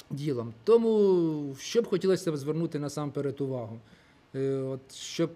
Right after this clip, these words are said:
відповісти на ваші насамперед запитання, навіщо ось інвалідам, да, ось такі походи, такі сплави, навіщо вони там йдуть в гори, навіщо вони там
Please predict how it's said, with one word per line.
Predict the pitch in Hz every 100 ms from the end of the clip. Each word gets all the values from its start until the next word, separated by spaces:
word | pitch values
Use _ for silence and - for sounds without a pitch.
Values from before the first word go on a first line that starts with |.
| 151
відповісти | 170 180 196 196 160
на | 160
ваші | 175 180 160 156 147 120 -
насамперед | 147 156 147 143 139 135 -
запитання, | 123 143 147 - 180 160 143
навіщо | 151 165 196 - 147
ось | 139 - - _
інвалідам, | 143 143 170 208 151 143
да, | 143 170 170 - - _ -
ось | 135
такі | - 127 147
походи, | 135 - 180 147
такі | 139 135 131
сплави, | 123 - 165 175 143
навіщо | 147 175 175 147
вони | 143 143
там | 139 139
йдуть | 139 156 - - _ -
в |
гори, | 117 156 180 165 143 - - _ -
навіщо | 156 190 180 143
вони | 143
там | 135 131